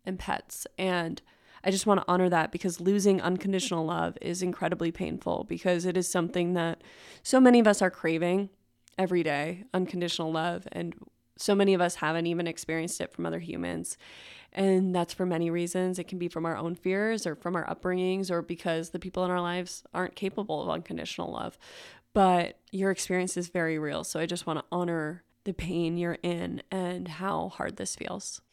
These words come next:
So my first piece of advice is to honor your pain, not to judge your pain, and not to look for other people to validate your pain.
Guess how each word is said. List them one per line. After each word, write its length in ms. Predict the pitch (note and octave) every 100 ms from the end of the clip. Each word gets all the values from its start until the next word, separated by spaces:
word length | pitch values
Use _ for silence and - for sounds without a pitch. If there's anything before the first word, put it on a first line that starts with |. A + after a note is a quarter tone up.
| _ _
So 640 | - - A3+ G#3+ G#3 G3+ - -
my 140 | G#3
first 260 | G#3+ A#3 -
piece 200 | B3+ A#3+
of 100 | A3
advice 600 | G3 E3+ E3 G#3 A#3 -
is 260 | F#3+ F#3+ -
to 480 | - G#3 F#3+ F3+ E3+ -
honor 220 | F#3+ F#3
your 140 | F#3
pain, 460 | F#3 G3 F3+ F3 F3 -
not 220 | - E3+ -
to 140 | G#3
judge 300 | F3 F3+ F3
your 140 | G3 G3+
pain, 440 | G#3+ A#3 B3+ B3+ - - - -
and 220 | - G#3 G3+
not 260 | F3+ -
to 160 | - A3+
look 380 | F3+ F#3+ F#3 -
for 240 | G3 F3+ -
other 200 | F3+ F3+
people 440 | - E3+ E3+ D#3
to 160 | - E3
validate 500 | - - - - -
your 100 | -
pain. 360 | - - F#3+